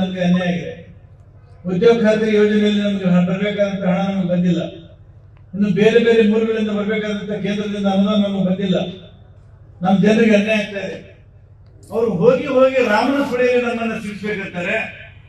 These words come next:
ನಾವು ಹೋಗಿ ಆರ್ಥಿಕ ಸಮಸ್ಯೆ ಇಟ್ಕೊಂಡು ಬೇಕಾದ್ರೆ ನೀವು ಸಿದ್ದರಾಮಯ್ಯ ಒಪ್ಪಿದ್ರೆ, ಡಿ ಕೆ ಶಿವಕುಮಾರ್ ಸಾಹೇಬ್ ಒಪ್ಪಿದ್ರೆ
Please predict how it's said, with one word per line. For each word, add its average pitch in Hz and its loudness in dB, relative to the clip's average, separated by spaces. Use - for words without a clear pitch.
ನಾವು 185 4
ಹೋಗಿ 208 0
ಆರ್ಥಿಕ 226 -4
ಸಮಸ್ಯೆ 185 -4
ಇಟ್ಕೊಂಡು 175 -6
ಬೇಕಾದ್ರೆ 190 -2
ನೀವು 185 -2
ಸಿದ್ದರಾಮಯ್ಯ 214 0
ಒಪ್ಪಿದ್ರೆ, 196 0
ಡಿ 185 -2
ಕೆ 220 4
ಶಿವಕುಮಾರ್ 190 0
ಸಾಹೇಬ್ 185 2
ಒಪ್ಪಿದ್ರೆ 180 -2